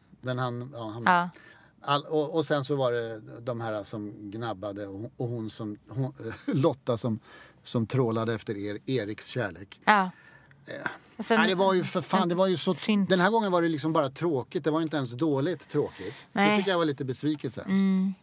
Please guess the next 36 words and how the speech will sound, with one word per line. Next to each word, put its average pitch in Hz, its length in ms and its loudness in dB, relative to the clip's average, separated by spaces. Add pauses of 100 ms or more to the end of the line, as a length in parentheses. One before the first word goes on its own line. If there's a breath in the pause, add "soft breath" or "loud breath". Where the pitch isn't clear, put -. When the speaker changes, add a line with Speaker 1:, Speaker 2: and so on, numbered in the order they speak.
(680 loud breath)
Speaker 1:
Men 143 200 -2
vill 165 140 0
du 165 80 2
höra 170 240 2
vad 160 140 2
det 160 40 0
var 156 160 0
för 151 100 -8
siffror 160 340 -4
då? 120 140 2
Alltså, 123 180 -4
det 139 100 -2
är 151 120 2
ju, 151 300 0
det 147 140 0
är 160 40 2
också 151 240 -4
ett, - 200 -10
en, 147 120 -4
en 135 140 -4
Speaker 2:
Ja, 185 160 8
det 240 60 4
Speaker 1:
följ-, 285 120 2
Speaker 2:
vill 233 120 4
jag. 208 100 4
Det 247 80 4
är 262 40 4
också 240 160 0
en 226 80 2
följetong. 185 460 2
Speaker 1:
en 151 120 -2
följetong. 151 540 0
Speaker 2:
Men 233 120 4
det 254 80 4
var 247 180 4
ju, 226 440 0